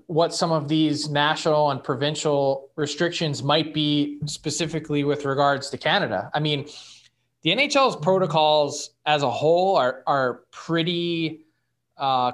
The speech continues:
cut and dry in terms of they have, with every subject, with, you know, whatever it comes to, it's, this is what the rules are for fully vaccinated individuals, and this is what the rules are for unvaccinated individuals. And the truth is,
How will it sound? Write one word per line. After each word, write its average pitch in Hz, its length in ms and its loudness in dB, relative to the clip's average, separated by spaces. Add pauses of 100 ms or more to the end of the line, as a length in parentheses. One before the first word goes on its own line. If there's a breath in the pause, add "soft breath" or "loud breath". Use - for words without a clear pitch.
cut - 280 0
and 151 160 -2
dry 135 460 2
in 156 160 -2
terms 139 360 -4
of 123 220 2 (600 soft breath)
they 139 160 2
have, 131 500 0
with 156 200 0
every 208 360 0
subject, 143 720 -2
with, 143 380 -6
you 147 100 -4
know, 135 160 -2
whatever 156 440 0
it 156 100 -4
comes 147 320 -2
to, 131 400 -4 (880 soft breath)
it's, - 420 -4 (140)
this 185 200 0
is 202 140 -2
what 226 140 2
the 220 80 2
rules 180 340 2
are 160 460 2
for 156 180 -6
fully 180 300 0
vaccinated 160 640 0
individuals, 143 840 0
and 151 160 0
this 160 160 -2
is 156 100 -4
what 160 140 2
the 160 80 0
rules 156 320 2
are 139 220 2
for 143 200 -2
unvaccinated 139 800 0
individuals. 127 680 0
And 151 180 0 (600 loud breath)
the 156 100 -4
truth 240 280 -2
is, 214 380 2